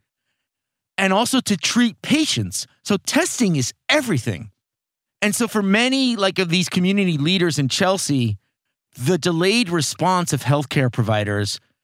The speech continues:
for example, masks, right? Masks, everyone talks about masks. They started getting sent to people around the middle of April in Chelsea.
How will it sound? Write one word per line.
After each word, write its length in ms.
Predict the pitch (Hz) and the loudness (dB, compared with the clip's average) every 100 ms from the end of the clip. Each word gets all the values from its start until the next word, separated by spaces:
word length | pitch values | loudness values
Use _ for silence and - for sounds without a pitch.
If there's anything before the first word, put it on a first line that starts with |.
| _ _ | _ _
for 140 | 170 | -4
example, 380 | 143 196 156 139 | 0 0 0 -2
masks, 800 | 123 147 160 147 113 - - - - | 0 -2 -2 -4 -6 -10 -10 -12 -4
right? 280 | 123 143 135 | -2 0 0
Masks, 280 | 143 143 | 0 2
everyone 180 | 147 151 | 0 0
talks 200 | 151 147 | 0 0
about 180 | 143 117 | -2 0
masks. 560 | 120 127 151 - - - _ _ - | 0 0 0 -4 -8 -12 _ _ 0
They 120 | 220 | 0
started 380 | - 359 339 208 | 2 0 0 0
getting 260 | 208 190 | 0 0
sent 300 | 147 - 196 | -2 -2 -2
to 80 | 175 | -2
people 300 | 170 190 170 | -2 -2 0
around 300 | 156 156 156 | 0 0 2
the 60 | 135 | 2
middle 300 | 147 170 143 | 0 0 0
of 120 | 113 | 0
April 440 | 147 151 - 110 - _ _ - | 0 0 -2 -6 -6 _ _ -2
in 140 | 143 | -2
Chelsea. 640 | - 147 151 - 82 - | 0 0 0 -4 -8 -12